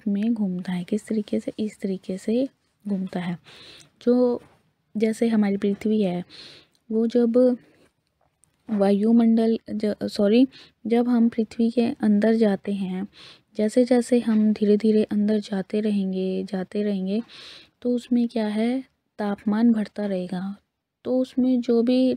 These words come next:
ठोस चीज़ है वो क्या है, धीरे धीरे पिघलती रहेगी। वो किस चीज़ का रूप ले लेता है? मेग्मा का रूप ले लेता है। लेकिन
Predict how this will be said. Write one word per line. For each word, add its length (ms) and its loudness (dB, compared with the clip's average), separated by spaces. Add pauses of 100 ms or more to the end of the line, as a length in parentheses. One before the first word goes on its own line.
(100)
ठोस 540 0
चीज़ 300 -2
है 140 -2
वो 280 0
क्या 140 -4
है, 140 0
धीरे 240 2
धीरे 360 -4
पिघलती 480 2
रहेगी। 380 -2 (720)
वो 220 4 (280)
किस 160 -6
चीज़ 240 -4
का 80 2
रूप 220 4
ले 80 4
लेता 280 0
है? 60 4
मेग्मा 420 2
का 80 -2
रूप 240 -2
ले 60 0
लेता 300 -6
है। 60 -2
लेकिन 480 4